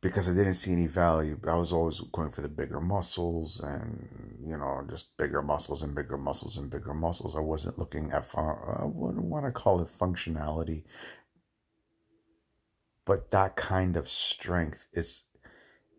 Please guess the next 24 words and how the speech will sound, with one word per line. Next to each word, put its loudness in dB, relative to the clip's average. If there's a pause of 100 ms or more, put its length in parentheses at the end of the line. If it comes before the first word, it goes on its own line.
(160)
it's -4
a -12
different 2
form 4
of 2
strength. -2
We're 2
gonna 6
get 6
into 2
that 0
a -6
little 0
bit -6
tomorrow, -2
and -8
I -4
don't 0
wanna 2
go -2
in -4
too -2
much, -4
uh, 2